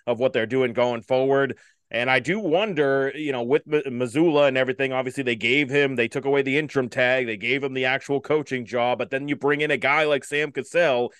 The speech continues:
and some others on the bench there. Do you think that there's any thought behind maybe, okay, if, if Mazzulla falters again, if the defense isn't doing good, if he's focusing on the wrong things,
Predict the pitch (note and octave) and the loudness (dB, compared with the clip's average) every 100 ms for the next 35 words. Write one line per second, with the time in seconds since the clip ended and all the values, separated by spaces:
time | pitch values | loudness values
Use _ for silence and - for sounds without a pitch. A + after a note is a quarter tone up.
0 | _ - C#3+ E3+ E3 F3 D#3 C3 B2+ B2+ | _ -4 -2 0 2 4 4 4 4 2
1 | B2+ G#2+ B2+ E3 - B2+ B2+ B2+ - _ | 0 0 0 -2 0 0 2 -2 -6 _
2 | _ _ A#2 A2+ F#3+ G#3+ F#3+ G3 D#3+ - | _ _ -10 -2 0 2 2 2 0 -2
3 | C3+ D#3+ F#3 - D3+ E3 - C#3+ C#3+ D3 | -2 0 -4 0 0 0 -2 -4 0 0
4 | D3 C#3+ C3 C#3 C#3 C#3+ C3+ C3 B2 B2+ | 2 0 -2 -2 0 -2 -2 -2 -6 -2
5 | D#3+ D#3 D3 C#3 A2+ C3 B2 A#2+ B2 G#2 | 2 4 4 2 2 -6 -4 -2 -4 -2
6 | D3 C#3+ - D3+ D#3+ D#3+ C3+ B2+ D3 D#3+ | 2 2 2 0 0 0 -4 -2 0 0
7 | D#3+ A#2 G#2+ C3+ C#3 D3 C3+ D3 C3 A#2 | -2 -6 -6 -6 -2 -2 0 -2 -2 -2
8 | D3 D3+ B2 D#3 D3+ A#2+ G2+ C#3+ C#3 C3+ | 0 0 2 2 2 -2 -2 -2 -2 -6
9 | C#3+ C#3+ C3 C#3 C#3 - C#3+ D#3 C#3+ | -2 -2 2 2 2 2 0 2 -4